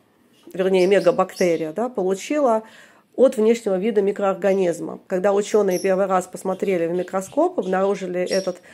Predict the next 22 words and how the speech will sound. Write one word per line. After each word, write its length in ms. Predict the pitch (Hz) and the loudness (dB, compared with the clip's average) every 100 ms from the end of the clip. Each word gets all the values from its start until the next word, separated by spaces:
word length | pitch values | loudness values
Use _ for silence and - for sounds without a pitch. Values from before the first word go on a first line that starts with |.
| - | -8
микроорганизм, 960 | 202 196 190 175 175 185 196 285 320 285 | -2 0 0 -2 0 0 2 0 0 -2
он 200 | - 277 | -2 0
напоминал 600 | 240 185 185 185 202 277 277 | 0 -2 -2 0 2 2 2
огромную 720 | 170 160 202 254 240 202 202 - - | -2 -2 0 2 2 0 -2 -12 -4
бактерию. 720 | 190 190 196 165 160 151 - - - - - | -4 -2 0 0 -2 -8 -14 -20 -20 -20 -4
Назвали 420 | 190 185 208 311 | 0 2 2 2
мегабактерия, 800 | 247 220 208 208 208 - 214 196 | 4 4 4 2 2 4 6 4
потом 320 | 165 160 240 | -2 0 0
обнаружили, 640 | 233 170 170 180 214 208 175 | 0 -2 0 2 2 0 -6
что 160 | - | -4
это 180 | 185 185 | -4 -2
не, 260 | 180 175 165 | -2 0 -2
вообще 600 | 170 - - - - 175 | -4 -8 -12 -10 -8 -8
не 80 | 170 | -6
бактерия, 640 | 170 - 208 277 247 175 - - - | -8 2 4 6 4 2 -6 -20 -8
а 120 | - | -2
дрожжеподобные 920 | 208 180 196 175 165 147 185 196 180 | 0 0 -2 -2 -2 0 0 0 0
грибы. 440 | 175 180 170 156 - - - - _ | 0 -2 -2 -4 -10 -18 -20 -20 _
Ну 160 | 240 294 | -2 0
и, 40 | |
соответственно, 640 | 269 202 214 247 254 214 185 | 2 0 2 2 2 0 2
лечение 680 | 190 - 254 285 254 247 | 0 0 0 4 4 4